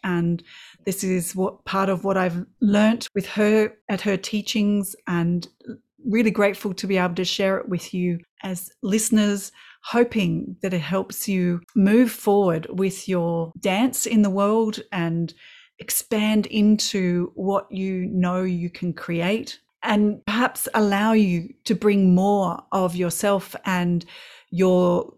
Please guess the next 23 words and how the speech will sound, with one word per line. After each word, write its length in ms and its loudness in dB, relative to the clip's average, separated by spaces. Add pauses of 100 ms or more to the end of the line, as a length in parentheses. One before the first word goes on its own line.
freedom 720 2 (100)
into 800 0
the 80 0
work 320 -2
that 180 -6
you're 140 0
doing 500 -4
if 240 -6
you 80 -2
have 380 -4
this 240 -8
freedom 540 -4
from 580 -2
your 360 0
money 420 2
worries 460 -2
or 200 -4
your, 320 -4 (400)
perhaps 320 -6
your 120 -2
limitations 920 -2
around 500 -4
money. 380 -4